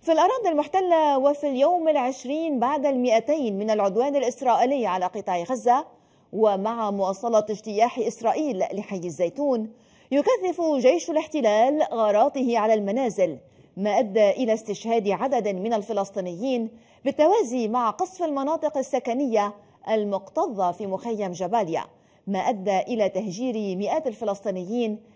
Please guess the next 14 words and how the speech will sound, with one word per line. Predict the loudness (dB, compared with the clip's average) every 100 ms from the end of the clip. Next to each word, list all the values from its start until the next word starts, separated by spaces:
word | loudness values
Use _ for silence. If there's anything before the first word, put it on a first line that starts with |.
| -8
من | -4 -4 -2
مراكز | -4 -4 -4 -6 -6
الإيواء. | -8 -4 -2 -2 -6 _ _ _ _ _ _ _ 4
هذا | 8 8
في | 6 0
حين | 0 0 0
اعتبر | 0 2 2 4 4 4
فيه | 2 0 2
رئيس | 0 0 -2
وزراء | 4 4 6 2
كيان | 0 0 2
العدو | 2 2 0
بنيامين | 0 -2 -2 -2 -2
نتنياهو | -2 -2 -2 -2 -6